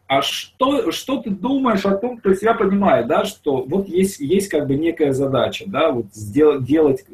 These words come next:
вот такие какие-то компьютерные игры, да, но так или иначе, если вот это, э, если мы на, в, в этом замысле вселенной, да, люди, да, это всего лишь какие-то,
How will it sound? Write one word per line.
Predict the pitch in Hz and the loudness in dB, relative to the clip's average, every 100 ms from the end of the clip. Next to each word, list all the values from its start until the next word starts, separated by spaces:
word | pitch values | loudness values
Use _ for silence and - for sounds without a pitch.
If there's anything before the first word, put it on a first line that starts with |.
| - | -18
вот | 123 | -12
такие | 120 - 139 | -10 -4 -4
какие-то | - 104 123 98 | -6 -12 -16 -12
компьютерные | 117 117 127 127 131 135 | -10 -8 -4 -2 0 0
игры, | 113 101 | 0 -2
да, | 104 147 - - - - - | -2 -2 -2 -10 -20 -8 0
но | 156 | 2
так | 262 262 | 2 4
или | 240 247 | 6 6
иначе, | 247 220 - 113 | 6 6 4 -2
если | 113 208 254 240 | 0 2 4 4
вот | 190 190 | 4 6
это, | 233 220 196 - - - _ _ _ _ _ | 4 4 2 -2 -16 -20 _ _ _ _ _
э, | 151 156 147 147 139 139 131 127 - 131 - 127 - _ _ _ - - - | 2 6 8 6 6 4 2 -2 -10 -16 -18 -20 -20 _ _ _ -20 -16 0
если | 208 240 226 | 2 4 4
мы | 208 285 359 330 - | 6 6 4 2 -4
на, | 160 190 190 | -4 0 0
в, | 156 190 214 | -2 0 2
в | 214 | 4
этом | 233 202 | 4 2
замысле | 185 220 190 151 135 135 | 4 4 4 0 -2 -4
вселенной, | - 202 240 311 277 131 | 0 0 2 2 0 -2
да, | 160 226 | 2 2
люди, | 175 190 156 113 95 - _ _ - | 6 4 4 0 -8 -12 _ _ -14
да, | 135 226 262 | -6 -4 -2
это | 202 196 190 | -4 -4 -6
всего | - 185 214 262 | -6 -6 -4 0
лишь | 220 190 - | 0 0 -4
какие-то, | - 165 202 214 196 185 160 | -10 -10 -8 -2 -2 0 -2